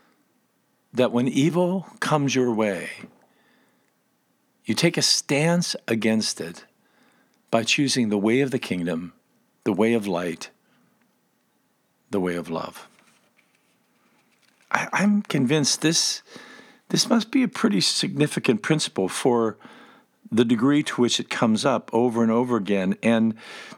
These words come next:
I think there's something here about <clears throat> a spiritual power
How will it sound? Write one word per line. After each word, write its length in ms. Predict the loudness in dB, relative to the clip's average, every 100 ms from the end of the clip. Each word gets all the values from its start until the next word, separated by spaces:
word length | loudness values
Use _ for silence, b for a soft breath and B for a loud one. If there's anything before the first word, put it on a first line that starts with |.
| _ -6
I 120 | -6
think 460 | -2 2 2 2
there's 200 | 0 0
something 380 | 2 0 0 0
here 240 | 2 2 2
about 420 | 2 0 0 -6 -20 B B B B B B _ -20 _ _ 0
<clears throat> 400 | 0 0 -6 -2
a 80 | 0
spiritual 600 | 0 2 0 2 0 -2
power 840 | -2 0 2 2 -2 -6 -10 B